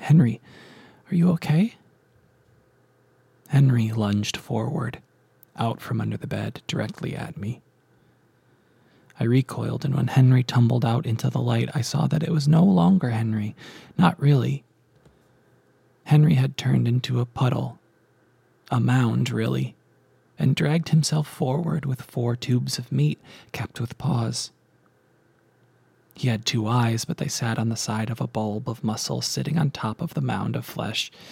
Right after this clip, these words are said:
and it had an opening lined with teeth that I guessed was a mouth.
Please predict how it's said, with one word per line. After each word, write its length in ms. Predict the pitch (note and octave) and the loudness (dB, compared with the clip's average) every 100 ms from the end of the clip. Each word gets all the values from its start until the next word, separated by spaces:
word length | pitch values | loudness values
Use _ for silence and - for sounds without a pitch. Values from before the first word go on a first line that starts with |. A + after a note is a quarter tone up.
| - - - - - _ _ | -20 -20 -20 -20 -20 _ _
and 100 | A2+ | -4
it 40 | G#2+ | -2
had 160 | A#2 | -2
an 120 | A2 G#2+ | 0 0
opening 420 | A#2 - A#2 B2 | -2 -4 -4 -4
lined 300 | A2 G#2+ A2 | -4 -6 -6
with 160 | A#2+ | -8
teeth 340 | - A#2+ G#2 - - _ | -6 -4 -4 -6 -20 _
that 120 | B2 | -8
I 100 | A#2 | -8
guessed 460 | A#2 A2+ - - - | -4 -6 -6 -12 -8
was 140 | A#2+ | -4
a 60 | C3+ | -4
mouth. 360 | C3 D3 A#2+ | -4 -6 -8